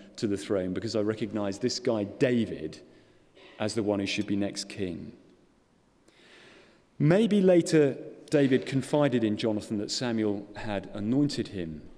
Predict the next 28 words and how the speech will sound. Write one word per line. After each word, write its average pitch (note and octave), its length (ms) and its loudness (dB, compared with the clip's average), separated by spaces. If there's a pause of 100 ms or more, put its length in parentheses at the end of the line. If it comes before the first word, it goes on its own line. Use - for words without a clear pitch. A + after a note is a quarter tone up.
(320)
as G2+ 220 -4
next G2+ 340 -4
king, G2 260 -4
but G#2+ 140 0
at A#2+ 120 -2
this D#3 140 2
stage C3 380 0
I'm C3+ 160 0
assuming C#3 420 2
Jonathan C3 440 0
did D#3+ 240 0
what D#3+ 160 0
he D#3 100 0
did G2 260 -2
simply C#3 380 -2
because C3 260 -2
he A2 120 0
recognized A2 840 -2 (440)
David's B2+ 500 2
unique A#2+ 720 0
commitment A#2 560 -2
to A2+ 120 -6
God F2+ 440 -4
and G#2 220 -2
that G#2+ 100 -2
his A2 220 -6
leadership A#2+ 580 0
flowed G2+ 420 -2